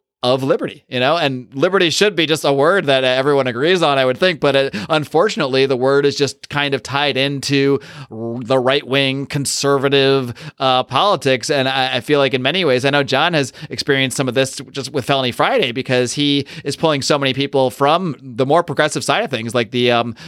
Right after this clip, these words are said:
the, the side of things that is more into the criminal justice movement. And, uh, but a lot of times, even then, he's a little trepidatious about the of liberty, about, you know, the, the fact it's a libertarian podcast.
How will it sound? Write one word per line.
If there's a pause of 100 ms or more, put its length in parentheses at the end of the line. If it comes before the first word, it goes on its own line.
(160)
the,
the
side
of
things
that
is
more
into
the
criminal
justice
movement. (360)
And,
uh,
but
a
lot
of
times,
even
then,
he's
a
little
trepidatious
about
the
of
liberty,
about,
you
know,
the,
the
fact
it's
a
libertarian
podcast.